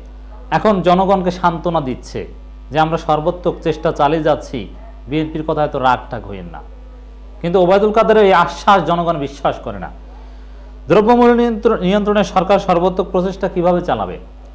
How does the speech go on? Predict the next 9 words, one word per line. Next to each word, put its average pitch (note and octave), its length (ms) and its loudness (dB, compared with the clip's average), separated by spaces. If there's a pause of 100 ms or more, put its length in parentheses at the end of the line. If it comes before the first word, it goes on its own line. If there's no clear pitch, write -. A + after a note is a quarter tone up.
(540)
সরকার G#3+ 340 2
নিজেরাই G#3 400 4
তো B3 120 0
দ্রব্যমূল্য G#3 480 2
নি-, F#3 380 -4
এর E3+ 200 -4
ঊর্ধ্বগতির E3+ 580 -2
জন্য D#3 200 -4
কারণ। G#2 300 -2